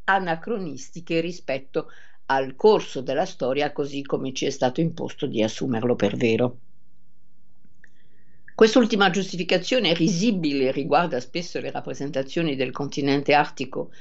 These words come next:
e antartico che nel Rinascimento non si sarebbero potuti e dovuti conoscere, per ovvi motivi. Una di queste mappe è la famosa proiezione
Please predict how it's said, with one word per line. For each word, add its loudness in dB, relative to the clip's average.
e -2
antartico 0
che -4
nel -4
Rinascimento -2
non 6
si 0
sarebbero 4
potuti -2
e 6
dovuti 4
conoscere, 0
per 2
ovvi 2
motivi. -4
Una 8
di 4
queste 6
mappe 4
è 0
la 2
famosa 0
proiezione 0